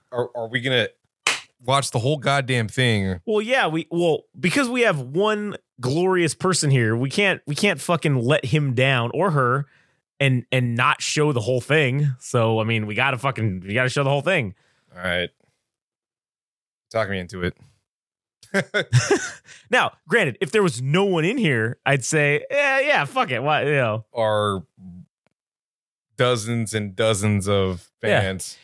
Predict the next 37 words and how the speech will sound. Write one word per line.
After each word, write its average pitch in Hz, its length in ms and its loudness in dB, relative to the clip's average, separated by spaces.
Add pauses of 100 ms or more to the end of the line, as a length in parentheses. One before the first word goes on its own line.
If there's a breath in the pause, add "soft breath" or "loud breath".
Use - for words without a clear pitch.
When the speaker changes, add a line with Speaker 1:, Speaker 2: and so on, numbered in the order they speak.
(120)
Speaker 2:
Hey, 220 100 2
man, 175 200 2
we 247 180 -2
quite, 214 360 0
we 277 160 0
have - 240 -2
quite 214 320 -2
a 190 60 0
few 180 500 0
followers 147 580 0
now 120 260 2
amongst 139 580 0
all 156 260 2
of 156 140 -4
the 151 80 -2
things. 165 260 0
We're, 165 260 0
we're 175 380 0
over 190 480 0
a 123 120 -2
hu-, - 260 -2
we're 180 80 0
like 233 140 0
a 147 60 -2
hundred 160 380 2
and 131 100 -2
twenty 135 220 2
something 98 340 -2
now. 92 280 -2
Speaker 1:
Whoa, 156 280 0
man. 143 360 0
Speaker 2:
It's - 160 -2
fucking 220 260 0
great. 151 380 0 (200)
Speaker 1:
A 139 120 -10
century. 175 420 -14 (180)
Wow. - 360 0